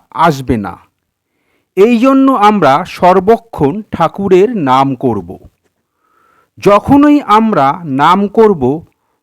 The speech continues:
তখন আর আমাদের মনে কুচিন্তা, খারাপ চিন্তা কখনো আসবে না। আজকের ভিডিওটা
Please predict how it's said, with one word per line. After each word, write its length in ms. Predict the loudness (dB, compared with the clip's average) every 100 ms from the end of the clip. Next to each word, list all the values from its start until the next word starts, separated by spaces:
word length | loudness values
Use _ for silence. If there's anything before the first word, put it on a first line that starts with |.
| _
তখন 520 | 0 0 2 2 2
আর 240 | 2 2 0 0
আমাদের 500 | -2 -2 0 0 -2
মনে 400 | -4 -4 -4 -8 -14 _ _ _ _
কুচিন্তা, 840 | -6 -4 -4 -4 -4 -4 0 0 0 -6
খারাপ 380 | -4 -2 -2 -4
চিন্তা 500 | -10 -10 -8 -8 -10 -12 _ _ _ _ _ _
কখনো 520 | -4 -4 -2 -4 -4 -6
আসবে 480 | -6 -6 -6 -10
না। 160 | -14 -16 _ _ _ _ _ _ _ _ _ _ _ _ -8
আজকের 560 | -2 -2 -4 -8 -8
ভিডিওটা 760 | -6 -6 -4 -2 -2 -2 -6 -8